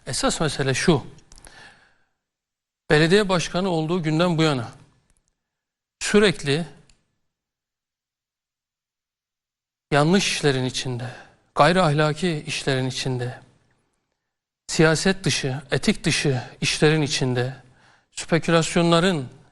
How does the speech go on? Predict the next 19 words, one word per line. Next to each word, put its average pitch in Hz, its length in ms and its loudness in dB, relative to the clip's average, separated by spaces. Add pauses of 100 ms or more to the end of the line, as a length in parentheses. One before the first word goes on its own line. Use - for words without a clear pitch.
(120)
içerisinde 143 840 0 (760)
olan 160 440 4
bir 156 320 0
isim 214 320 0
olarak 139 420 -2 (1160)
bu 202 280 2
diploma 165 380 2
olayı 147 600 0 (640)
geçmişte 180 640 2
de 135 240 -2 (580)
bu 202 180 4
adamın 175 400 2
ve 165 80 2
ailesinin 135 720 -4 (500)
ne 196 140 4
kadar 185 640 0 (300)
yasa 156 340 2
dışı 147 220 -2
işlerde, 143 840 0